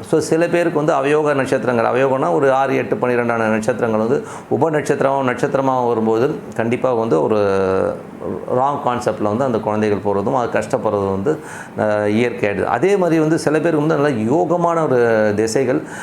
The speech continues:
இல்ல அந்த திசையே வந்து ஒன்றுமே இருக்காது. சில நேரம் வந்து பார்த்திங்கன்னா திசை சாதாரணமாக இருக்கும், but நட்சத்திரங்கள் வந்து நல்ல யோகமான ஒரு நட்சத்திரங்கள் அந்த கிரகங்கள் அமைஞ்சிரும்.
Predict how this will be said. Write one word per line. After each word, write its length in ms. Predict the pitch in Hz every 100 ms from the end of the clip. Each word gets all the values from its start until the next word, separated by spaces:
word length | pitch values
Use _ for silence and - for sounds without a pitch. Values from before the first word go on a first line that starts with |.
| - -
இல்ல 160 | 135
அந்த 180 | 123 117
திசையே 420 | 107 127 180 196
வந்து 200 | 180 175
ஒன்றுமே 200 | 156 156
இருக்காது. 240 | 156 135 113
சில 200 | 123 127
நேரம் 340 | 165 170 160
வந்து 160 | 156 139
பார்த்திங்கன்னா 200 | 165 113
திசை 300 | 123 180 165
சாதாரணமாக 580 | 143 139 139 143 123
இருக்கும், 200 | 139 127
but 40 | 110
நட்சத்திரங்கள் 560 | 117 165 160 143 131
வந்து 180 | 120 135
நல்ல 260 | 117 110 131
யோகமான 640 | 110 117 139 139 139 135
ஒரு 120 | 113
நட்சத்திரங்கள் 720 | 110 107 123 117 110 107 104
அந்த 440 | 95 101 107 101 101
கிரகங்கள் 420 | 101 117 120 107
அமைஞ்சிரும். 360 | 104 107 104